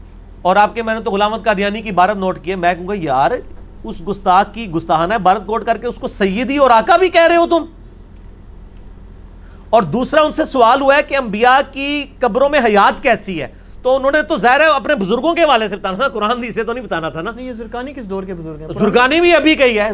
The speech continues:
Speaker 1: زرقانی کو مرے ہوئے ابھی بارہ سو کوئی بہتر کے قریب فوت ہوا ہے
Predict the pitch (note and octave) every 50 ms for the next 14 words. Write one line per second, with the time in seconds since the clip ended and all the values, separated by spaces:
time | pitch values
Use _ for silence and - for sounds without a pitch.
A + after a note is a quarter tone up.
0 | D#3+ D#3 G#3+ G3+ G#3+ A#3 A#3+ B3+ C#4+ C#4 C#4+ C4+ A#3+ A#3 B3+ C4+ C4 C4 B3+ A#3+
1 | A3 B3 A#3+ A#3 G3+ - - - - - - - - - - - - - - -
2 | - - - - - - - - - - - - - - A#2+ G2+ G2+ F#3+ G#3 A3+
3 | B3+ C4 D4 D4+ D#4 D4 D4+ D4+ - C4 B3+ C4 C4 C4 C4 C4 C4 C4 B3+ B3+
4 | B3 B3 A#3+ A#3+ A#3 A3 A3+ A#3 A3+ A3+ A3 G#3 D#3+ C#3 F#3 F3 E3 - - A#3+
5 | B3 B3 C4 C4 B3 A3 G3+ C#3 D#3+ D3 C3+ - B2+ A2+ A2 B2+